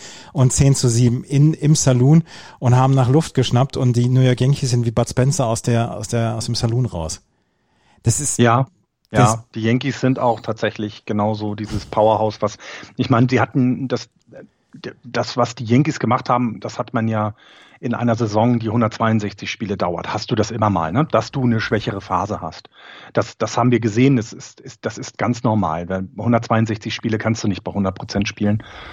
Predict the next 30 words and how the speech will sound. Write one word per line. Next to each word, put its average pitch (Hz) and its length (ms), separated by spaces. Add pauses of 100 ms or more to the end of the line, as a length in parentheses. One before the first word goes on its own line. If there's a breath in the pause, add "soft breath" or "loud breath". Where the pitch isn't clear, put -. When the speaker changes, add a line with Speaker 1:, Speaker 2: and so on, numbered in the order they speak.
(120 loud breath)
Speaker 2:
Das - 140
funktioniert 101 480
nicht. 85 200
In 117 140
dieser 101 320 (140)
kurzen 160 340
Saison 131 360
haben 117 120
wir 107 100
ganz 120 260
am 143 100
Anfang 127 340
gesagt, 110 380
sowas 113 280
darfst 104 300
du 110 60
dir 104 100
nicht 95 260
erlauben. 87 440 (560 loud breath)
Und 104 240 (120)
eine 131 280
Sache, 135 240
die 117 120
wir 117 60
jetzt 110 160
gesehen 120 300
haben, 131 220
du 110 100
musst 107 560
dann 139 480